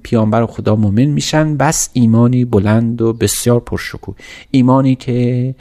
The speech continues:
همیشه در تاریخ میماند، ایمانی که این نفوس رو بر جریده عالم ثبت می‌کنه، ثبت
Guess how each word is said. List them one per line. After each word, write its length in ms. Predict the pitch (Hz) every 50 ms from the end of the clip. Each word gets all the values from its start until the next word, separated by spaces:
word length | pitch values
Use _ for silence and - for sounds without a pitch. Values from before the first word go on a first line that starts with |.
| - - - -
همیشه 320 | - 113 110 104 - - 113
در 160 | 107 104 98
تاریخ 540 | - - - - 104 107 113 113 - - 110
میماند، 540 | 107 110 110 104 98 92 87 98 - - - -
ایمانی 420 | - 131 120 117 123 127 131 131 127
که 480 | - - - 135 135 139 139 139 143 143 - - - - - - -
این 240 | - 147 143 127 120
نفوس 560 | 113 - - - 127 139 139 135 - - - -
رو 320 | - 131 135 131 131 131 131 131 - _ _ -
بر 200 | 113 104 104 104
جریده 580 | 95 - 110 98 98 101 101 104 110 110 127 131
عالم 400 | 127 120 113 110 113 117 120 117
ثبت 640 | 110 - - - - 143 139 131 - - - - 90
می‌کنه، 540 | 101 95 - - 92 92 95 98 104 104
ثبت 600 | 104 - - - 107 - _ _ - - 110 -